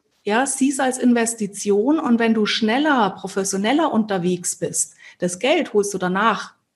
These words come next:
relativ schnell wieder rein. Klar, du musst aufpassen, ähm, gerade im Online-Business gibt's auch viele, die versprechen dir das, wie sagt man, das, das Gelbe von, wie heißt das, Gelbe vom Ei? Nee, wie heißt das?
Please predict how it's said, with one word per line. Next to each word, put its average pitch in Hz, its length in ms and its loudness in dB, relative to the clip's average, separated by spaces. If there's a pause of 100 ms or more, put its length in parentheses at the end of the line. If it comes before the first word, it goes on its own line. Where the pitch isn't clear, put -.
(320)
relativ 254 500 2
schnell 214 240 2
wieder 214 220 4
rein. 147 440 -4
Klar, - 200 0
du 277 80 4
musst 208 240 0
aufpassen, 254 600 2
ähm, 220 360 2
gerade 208 220 -2
im 208 80 -2
Online-Business 208 640 0
gibt's 220 200 -2
auch - 140 -2
viele, 226 360 2 (440)
die 196 80 -4
versprechen 208 600 2
dir 202 280 4
das, - 640 -2
wie 220 80 -8
sagt 226 260 -4
man, 208 80 -2
das, 190 260 -6
das 190 200 -6
Gelbe 214 300 4
von, 202 380 -2
wie 220 80 0
heißt 240 140 -2
das, 226 140 -2
Gelbe 208 220 -2
vom 208 160 -6
Ei? 214 220 2
Nee, 220 240 4
wie 226 120 2
heißt 247 180 -2
das? 254 240 0